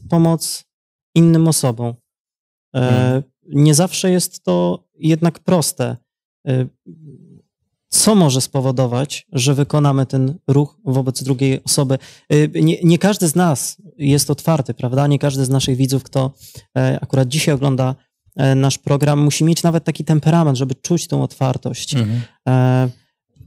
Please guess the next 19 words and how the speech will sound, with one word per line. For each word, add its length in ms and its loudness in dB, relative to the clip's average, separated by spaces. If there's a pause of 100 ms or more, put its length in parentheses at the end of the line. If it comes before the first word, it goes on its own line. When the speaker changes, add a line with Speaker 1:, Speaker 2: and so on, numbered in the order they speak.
(360)
Speaker 1:
a 80 4
jak 200 4
można 440 2 (280)
pomagać, 680 -2 (100)
e, 300 0
innym? 440 2 (160)
Co 140 2
możemy 360 4
robić, 460 -4
aby 340 -2 (460)
stać 280 -2
się 140 0
częścią, 580 0 (600)
e, 380 2 (180)
no, 60 4
w 60 -10
pewnym 260 2
sensie 340 2
życia 540 -2